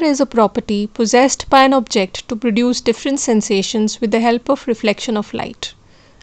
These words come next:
I'm sure you have done this definition in science in previous classes. So light has an important role in defining a color.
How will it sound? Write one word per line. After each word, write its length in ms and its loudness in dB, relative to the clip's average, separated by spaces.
I'm 160 6
sure 280 4
you 140 4
have 180 2
done 180 6
this 160 0
definition 720 0
in 120 4
science 580 2
in 200 0
previous 400 -2
classes. 580 -6
So 160 0
light 340 8
has 140 4
an 100 4
important 500 4
role 220 6
in 140 0
defining 480 -2
a 60 -4
color. 280 -8